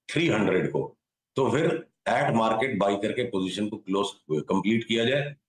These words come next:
हमें तिरालीस सौ तक की चाल दिखती है, इक्कीस सौ का stock है अभी। और, और इसके सिवाय, अ, अ,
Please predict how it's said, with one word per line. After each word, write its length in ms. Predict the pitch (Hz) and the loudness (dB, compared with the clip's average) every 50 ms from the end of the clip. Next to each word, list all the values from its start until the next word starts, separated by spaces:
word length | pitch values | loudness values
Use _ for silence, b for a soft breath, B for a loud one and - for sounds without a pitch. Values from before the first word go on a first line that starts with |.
| _ - | _ -2
हमें 160 | 98 113 113 113 | 0 0 0 2
तिरालीस 360 | 113 104 104 104 107 107 107 | 2 2 2 2 2 2 0
सौ 80 | 113 | 0
तक 160 | 110 113 - - | -2 -2 -2 -2
की 100 | 113 110 | -4 -2
चाल 240 | - 104 101 101 | 0 0 0 2
दिखती 280 | 98 95 95 - - 120 | 0 0 -2 -2 -4 -2
है, 180 | 131 143 143 - | 0 0 0 -2
इक्कीस 380 | 110 107 - - 120 113 - | -6 -6 -4 -4 -4 -2 0
सौ 100 | - 104 | -2 0
का 80 | 104 107 | 0 0
stock 380 | 107 - - 90 98 101 - - | -2 -2 0 0 0 0 0 -2
है 100 | 117 117 | -2 -2
अभी। 300 | 107 127 151 147 147 147 _ _ _ _ _ _ _ _ - | 0 -2 -4 -4 -8 -14 _ _ _ _ _ _ _ _ 0
और, 180 | 98 104 113 110 | 2 2 2 2
और 400 | - - - 107 113 - - - | 0 0 2 2 2 0 0 -4
इसके 280 | 117 113 - - 156 139 | -4 -4 -4 -4 -4 -2
सिवाय, 500 | - 135 127 123 127 139 143 143 147 - - | -2 0 0 2 2 0 0 -2 -4 -2 0
अ, 40 | 95 98 95 95 92 90 - - - _ _ _ _ _ _ _ _ _ _ | 2 4 4 4 2 0 -2 -6 -12 _ _ _ _ _ _ _ _ _ _
अ, 60 | 80 | -4